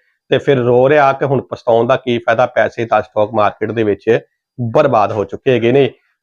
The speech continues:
ਤੁਹਾਨੂੰ ਵੀ ਜੇ ਕੋਈ ਇਸ ਤਰ੍ਹਾਂ ਦੀ ਮੈਸੇਜ ਆਉਂਦਾ ਹੈ, ਕੋਈ Telegram ਉੱਤੇ ਕਾਲ ਆਉਂਦੀ ਹੈ ਕਿ ਜਾਂ ਤੁਹਾਨੂੰ ਕੋਈ ਕਹਿੰਦਾ ਹੈ ਕਿ ਸਾਡੇ ਨਾਲ ਆਨਲਾਈਨ ਕਲਾਸਾਂ ਲਗਾਓ,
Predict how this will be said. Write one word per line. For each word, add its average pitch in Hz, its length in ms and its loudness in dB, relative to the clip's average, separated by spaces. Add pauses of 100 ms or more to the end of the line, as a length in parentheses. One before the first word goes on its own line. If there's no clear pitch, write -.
(140)
ਤੁਹਾਨੂੰ 165 280 4
ਵੀ 220 100 2
ਜੇ 214 80 4
ਕੋਈ 208 140 4
ਇਸ - 80 0
ਤਰ੍ਹਾਂ 190 140 2
ਦੀ 190 80 4
ਮੈਸੇਜ 165 360 0
ਆਉਂਦਾ 160 260 4
ਹੈ, 156 60 2
ਕੋਈ 151 120 -6
Telegram 143 540 2
ਉੱਤੇ 151 160 -2
ਕਾਲ 147 280 2
ਆਉਂਦੀ 143 280 0
ਹੈ 151 40 2
ਕਿ 147 100 -2
ਜਾਂ 139 180 0
ਤੁਹਾਨੂੰ 135 260 0
ਕੋਈ 131 140 -4
ਕਹਿੰਦਾ 139 280 2
ਹੈ 143 60 4
ਕਿ 143 100 -8
ਸਾਡੇ 135 200 -2
ਨਾਲ 123 100 0
ਆਨਲਾਈਨ 131 300 0
ਕਲਾਸਾਂ 123 360 -4
ਲਗਾਓ, 135 340 2